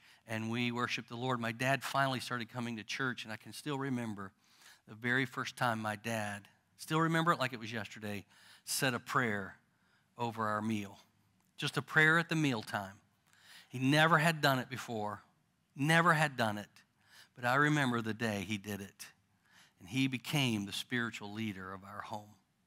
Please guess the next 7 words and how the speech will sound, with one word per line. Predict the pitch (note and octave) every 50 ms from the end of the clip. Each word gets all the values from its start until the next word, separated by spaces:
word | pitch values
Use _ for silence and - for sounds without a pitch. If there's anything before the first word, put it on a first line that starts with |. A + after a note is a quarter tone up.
| _ _ _ _ _ _ _ _ _
on | - A#2 A2 G#2
that | A#2 A#2 A2 - -
day. | A#2 A2 A2 A2 - - - _ _ _ _ _ _ _ _ _ _ _ _ - - - - - _
It | C#3+ B2+
changed | - - E3+ F3+ E3+ C#3 C3
my | C3+ B2+
life. | B2 A#2+ D3 E3+ C3 B2+ - - - -